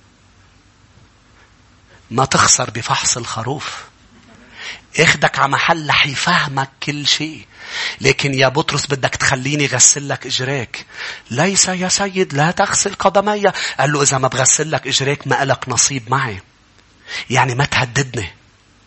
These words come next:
آمين. شو قال له بطرس؟ "بتغسلني كلني من فوق لتحت". ليه المسيح ما بده يشرح له لبطرس شو عم بيعمل؟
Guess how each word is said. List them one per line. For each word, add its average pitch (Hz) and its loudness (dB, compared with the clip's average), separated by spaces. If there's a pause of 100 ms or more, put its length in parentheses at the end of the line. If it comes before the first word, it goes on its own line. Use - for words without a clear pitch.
(1700)
آمين. 127 -6 (1120)
شو - 4
قال 160 6
له 139 -2
بطرس؟ 123 -8
"بتغسلني 139 -2
كلني 151 -4
من 113 -6
فوق 131 -2
لتحت". 127 -4 (2250)
ليه 294 6
المسيح 190 2
ما 156 0
بده 139 0
يشرح 147 2
له 143 -2
لبطرس 131 -2
شو - 4
عم 120 2
بيعمل؟ 117 0